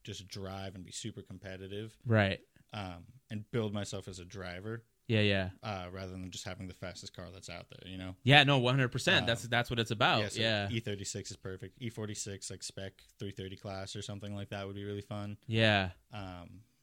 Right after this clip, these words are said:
Speaker 1: you know, something along the lines of that where it's a lot less expensive to an extent.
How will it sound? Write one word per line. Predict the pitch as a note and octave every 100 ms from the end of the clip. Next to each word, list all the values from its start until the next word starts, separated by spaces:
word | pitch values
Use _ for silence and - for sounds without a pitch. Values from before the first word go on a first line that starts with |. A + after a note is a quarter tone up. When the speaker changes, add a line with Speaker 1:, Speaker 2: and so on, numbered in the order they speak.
| _ _ _ _ _ _ _ _ -
Speaker 1:
you | A2
know, | G2+ A#2 _
something | - C3 A#2+
along | A2 G2+
the | G2
lines | G2 F#2+
of | G2
that | F#2+ G2
where | F#2+ F#2+ F#2 - _ _ _ _ _ _ _
it's | -
a |
lot | G2+ G#2+ G#2+ G2+
less | G#2+ G#2 -
expensive | G#2 - - A#2 A#2+ C#3 C#3+ D3 - _ _ _ _ _ _ _ _ _ _
to | -
an | A#2
extent. | A2 - C3 B2